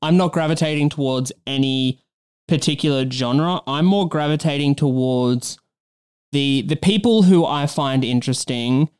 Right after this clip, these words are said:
and the people who I engage with in the anime community as to what they're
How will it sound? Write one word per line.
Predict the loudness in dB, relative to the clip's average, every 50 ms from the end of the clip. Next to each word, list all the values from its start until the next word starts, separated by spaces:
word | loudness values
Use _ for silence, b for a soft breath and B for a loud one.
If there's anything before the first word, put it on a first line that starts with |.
| _ _ _ _ _ _ _ _
and | -8 -6 -2 2 2 2 2
the | 2 0 -2
people | -2 0 -2 0 2 2 2 4 4
who | 4 2 2
I | 0 -2 -2 -2
engage | -2 -2 -2 -2 -4 -4 -2 -2
with | 0 0
in | 0 0 0
the | 0 0 0
anime | -2 -2 -2 -2 -2 -2
community | -2 -2 -2 0 0 -2 -2 -2 -4 -4 -4 -6 -8
as | -6 -6 -6 -4 -2
to | -2 0
what | 0 0 0 -2 -4 -6 -8 -8 -6
they're | -6 -4 -4 -4 -2 -2 -2 -2 -4